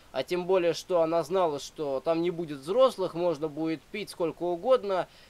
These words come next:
резвиться, радоваться жизни, наслаждаться и так далее, то, конечно же, она решила этой ситуацией воспользоваться и поехать. Собственно, я также, когда р-, где-то, э,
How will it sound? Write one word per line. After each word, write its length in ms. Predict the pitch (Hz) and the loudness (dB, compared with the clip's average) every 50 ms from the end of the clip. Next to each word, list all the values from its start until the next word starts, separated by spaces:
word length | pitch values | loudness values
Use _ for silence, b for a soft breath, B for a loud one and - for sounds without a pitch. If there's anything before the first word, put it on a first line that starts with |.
| B | B
резвиться, 800 | - 139 147 170 175 151 165 196 214 247 240 - - - 180 170 | -6 -2 -2 0 -2 -2 -4 -6 -4 -4 -6 -6 -6 -4 0 2
радоваться 540 | 165 160 156 147 151 151 147 - - 165 165 | 2 2 2 0 -2 -6 -8 -6 -6 -6 -6
жизни, 340 | 160 190 240 - 190 185 | -4 -4 -6 -4 -4 -4
наслаждаться 840 | 170 156 147 139 - 165 165 165 147 139 - 214 226 220 - - 175 | -4 -4 -6 -6 -4 -2 -2 -2 -2 0 0 0 0 0 -2 -8 -8
и 60 | 165 | -8
так 260 | 151 - 165 160 160 160 | -4 -4 -4 -4 -2 0
далее, 420 | 165 170 165 156 147 143 131 - B B B B B _ | 4 4 4 4 4 0 -2 -4 B B B B B _
то, 100 | - 170 | -2 -2
конечно 500 | 165 - 175 180 214 233 214 - - 180 | 0 0 -2 -2 -2 -2 -4 -4 -6 -8
же, 160 | 151 127 147 160 | -8 -2 0 0
она 220 | 160 165 170 165 | 2 2 0 -2
решила 340 | 165 165 - - 190 180 165 | -2 -4 -4 -4 -2 0 0
этой 180 | 147 - 147 | -2 -2 -6
ситуацией 580 | 135 - - - 180 185 180 170 - - 156 156 | -12 -12 -10 -6 0 0 0 0 0 -4 -6 -2
воспользоваться 800 | 156 165 160 - - 226 262 262 208 196 190 175 - - - 165 | -2 -2 -2 -2 -2 0 0 0 0 -2 -4 -6 -6 -8 -8 -6
и 100 | 165 160 | -6 -6
поехать. 640 | 151 - 180 180 185 185 170 151 127 - - 110 - - - _ - - - - - _ - - - - - _ - - _ _ - - - - - - | -2 -2 0 0 0 0 0 -2 -4 -4 -8 -14 -18 -18 -20 _ -20 -20 -20 -20 -20 _ -20 -20 -20 -20 -20 _ -20 -20 _ _ -20 -20 -20 -20 -14 -4
Собственно, 480 | 175 170 160 - - - 175 165 - B B B B B | -4 -4 -4 -4 -6 -4 -4 -4 -4 B B B B B
я 200 | 147 170 196 190 | -2 0 0 2
также, 340 | 190 208 208 190 160 143 143 | 2 0 0 0 0 -4 -4
когда 720 | - 160 143 147 143 170 170 170 165 156 147 139 131 131 | -6 -6 -6 -2 0 2 4 4 4 4 4 2 2 0
р-, 160 | 131 131 127 120 127 120 - - - - - - - - 131 | 0 -4 -6 -10 -14 -18 -20 -20 -20 -20 -20 -20 -20 -14 -2
где-то, 320 | 139 185 202 202 - 180 | 0 0 0 2 0 0
э, 640 | 165 156 151 147 139 139 135 135 131 131 131 127 | 0 0 0 -2 -2 -4 -4 -4 -4 -4 -4 -6